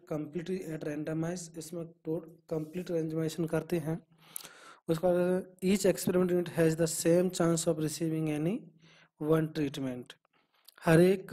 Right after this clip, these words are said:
जो एक्सपेरिमेंटल unit है उसको same chance होता है कि उसको same treatment का chance मिले। But सीआरडी,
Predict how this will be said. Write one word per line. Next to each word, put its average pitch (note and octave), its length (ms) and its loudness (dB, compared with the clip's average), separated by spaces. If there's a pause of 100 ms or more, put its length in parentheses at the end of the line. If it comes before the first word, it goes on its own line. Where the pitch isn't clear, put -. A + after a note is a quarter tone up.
(280)
जो E3 240 2
एक्सपेरिमेंटल F3 380 2
unit E3 260 6
है D#3+ 120 2
उसको E3+ 320 0
same E3+ 260 4
chance E3 400 -2
होता D3+ 200 -2
है D3+ 100 -2
कि D#3+ 140 -4
उसको F3 420 -6 (280)
same E3 280 2
treatment E3 680 0 (680)
का F3 80 2
chance D#3 420 2
मिले। B2+ 260 -2 (1040)
But G3 140 8
सीआरडी, G3 560 6